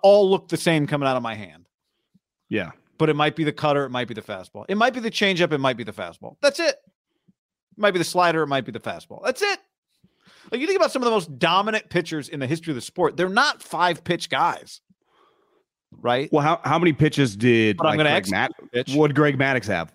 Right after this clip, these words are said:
Speaker 2: A fastball that kinda moved and an off-speed pitch? Like, that's in just location, location,
Speaker 1: Big
Speaker 2: location?
Speaker 1: strike zone.
Speaker 2: Pe-,
Speaker 1: Got
Speaker 2: Pedro?
Speaker 1: Yeah.
Speaker 2: I mean, didn't, you know, the greatest closer of all time literally just kinda throw one pitch?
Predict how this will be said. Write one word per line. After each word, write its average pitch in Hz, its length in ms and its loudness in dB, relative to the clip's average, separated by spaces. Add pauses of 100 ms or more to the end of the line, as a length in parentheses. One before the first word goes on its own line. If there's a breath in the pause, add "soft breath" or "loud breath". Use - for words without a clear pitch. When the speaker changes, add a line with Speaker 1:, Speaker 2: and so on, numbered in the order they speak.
Speaker 2:
A 90 120 -2
fastball 135 420 2
that 131 120 2
kinda 131 160 2
moved 123 360 2
and 104 100 0
an 101 80 -2
off-speed 123 380 -2
pitch? 143 340 0
Like, 101 100 -8
that's 110 240 -4
in 107 300 -4
just 95 160 -8
location, 110 540 -2
location, 110 400 -2
Speaker 1:
Big 98 100 -4
Speaker 2:
location? 131 240 -2
Speaker 1:
strike 110 140 -2 (100)
zone. 104 160 -8 (1700 soft breath)
Speaker 2:
Pe-, 135 180 0
Speaker 1:
Got 135 120 2
Speaker 2:
Pedro? 135 400 2 (1160 soft breath)
Speaker 1:
Yeah. 85 200 -10
Speaker 2:
I - 840 -14
mean, 131 140 4
didn't, 135 320 2
you 117 160 0
know, 117 100 2
the 104 140 -2
greatest 123 380 0
closer 127 280 2
of 127 80 -2
all 131 140 2
time 120 340 0
literally 117 300 -4
just 110 200 -10
kinda 113 180 -6
throw 117 180 -2
one 107 200 -4
pitch? 123 260 -4